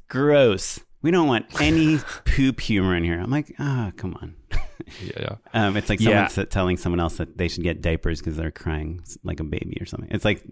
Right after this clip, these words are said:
Speaker 1: this, someone's insulting someone else. Anyway,
Speaker 2: Mm-hmm.
Speaker 1: I was trying to make it very rated G, but even that was too dirty for them.
Speaker 2: Too dirty. Yeah, yeah.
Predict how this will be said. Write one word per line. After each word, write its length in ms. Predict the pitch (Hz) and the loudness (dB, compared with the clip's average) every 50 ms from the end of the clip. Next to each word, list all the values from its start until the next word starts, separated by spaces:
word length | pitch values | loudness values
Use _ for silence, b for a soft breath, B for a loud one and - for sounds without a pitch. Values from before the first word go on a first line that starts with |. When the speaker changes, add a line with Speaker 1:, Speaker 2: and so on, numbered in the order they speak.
| - - - | -18 -8 -6
Speaker 1:
this, 200 | 104 95 - - - - | -4 -4 -4 -6 -10 -8
someone's 320 | - - 95 92 87 - | -4 -2 0 0 0 -2
insulting 460 | - 104 92 - - 87 - - - - | -2 -2 -2 -2 -2 -4 -2 -4 -6 -6
someone 220 | - - - - - | -8 -8 -8 -8 -8
else. 160 | - - - - - | -10 -12 -8 -2 2
Anyway, 300 | 117 110 95 87 82 85 | 2 4 4 2 0 -2
Speaker 2:
Mm-hmm. 200 | 80 73 69 69 b b b b b b b b b b b b - | -6 -8 -12 -16 b b b b b b b b b b b b -4
Speaker 1:
I 60 | - | -2
was 100 | 101 - | -2 2
trying 160 | - 117 110 | 2 2 4
to 60 | 104 | 4
make 180 | 101 104 101 - | 4 2 2 0
it 60 | 107 | 0
very 260 | 95 104 123 120 117 | 0 2 4 4 4
rated 320 | 113 113 113 110 101 92 87 | 4 4 4 4 2 0 0
G, 200 | - 101 98 98 | 0 0 0 2
but 140 | 87 90 92 | 2 2 2
even 240 | 101 95 95 92 92 | 2 2 2 2 2
that 160 | 90 85 87 | 2 0 0
was 140 | 87 82 - | -2 -4 -6
too 260 | - - - 104 95 | -8 -4 0 0 0
dirty 300 | 87 80 85 80 80 82 | 2 0 0 0 0 -2
for 140 | 73 - - | -4 -6 -8
them. 180 | - - 80 78 | -8 -8 -8 -8
Speaker 2:
Too 260 | - - 98 92 87 | -6 -4 -2 -2 0
dirty. 420 | 82 85 80 80 82 87 87 92 92 | 0 0 0 0 -2 -4 -4 -6 -6
Yeah, 160 | 82 82 78 | -8 -6 -4
yeah. 260 | 76 76 73 76 76 | -4 -4 -4 -4 -6